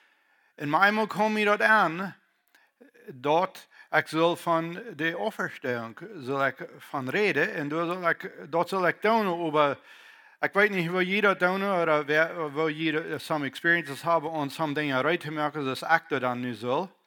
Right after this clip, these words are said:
Na eenmaal dan, als het is dit en dan, dat je, die gedanken wacht, en dan kost je bloos niet uitfiguren, hoe dat je bleven is en wat dat weer over die wist,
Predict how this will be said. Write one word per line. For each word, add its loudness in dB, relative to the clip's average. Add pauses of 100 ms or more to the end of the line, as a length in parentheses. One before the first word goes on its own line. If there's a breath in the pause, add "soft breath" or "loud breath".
(1040)
Na 0
eenmaal -2
dan, 2
als 4
het -8
is -10
dit 2
en -2
dan, 0 (320)
dat -4
je, -6
die -6
gedanken -2
wacht, 0
en -10
dan -8 (240 loud breath)
kost -10
je -10
bloos -2
niet -8
uitfiguren, -8
hoe -10
dat -12
je -12
bleven -2 (140)
is -12
en -12
wat -6
dat -10
weer -4
over -4
die -4
wist, -6